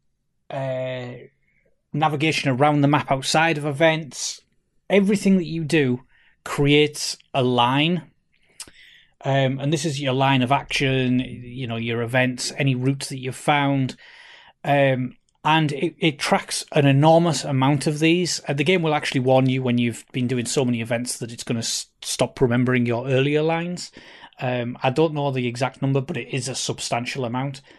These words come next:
Um, you can check back on your lines on the map. You can kinda see what kind of memorable moments that you hit down that line, the routes, the areas that you met one of the six uh, ranking criterias, um, that we mentioned.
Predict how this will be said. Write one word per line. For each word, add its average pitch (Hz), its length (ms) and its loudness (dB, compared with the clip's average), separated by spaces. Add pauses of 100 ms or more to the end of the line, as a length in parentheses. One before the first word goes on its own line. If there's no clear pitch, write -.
(640)
Um, 131 540 -2 (180)
you 147 220 -2
can 135 180 2
check - 280 -2
back 143 220 0
on 147 140 2
your 139 240 6
lines 135 720 2
on 139 160 2
the 139 60 2
map. 147 420 2
You 143 140 -8
can 127 120 -2
kinda 123 240 0
see 139 280 -2
what 131 220 -6
kind 123 220 -2
of 123 80 0
memorable 127 500 2
moments 135 520 4
that 135 100 -8
you 120 120 -8
hit - 200 -10
down 139 220 2
that 139 160 -2
line, 131 400 0
the 117 80 -6
routes, 135 480 -2
the 127 160 -2
areas 131 460 -2
that 131 100 -10
you 127 140 -4
met 127 220 -2
one 139 180 0
of 123 100 -4
the 123 80 -8
six - 480 -8 (380)
uh, 127 220 0
ranking 135 380 -2
criterias, 135 720 -4 (380)
um, 123 420 -4
that 131 80 -8
we 127 120 -6
mentioned. 127 600 -4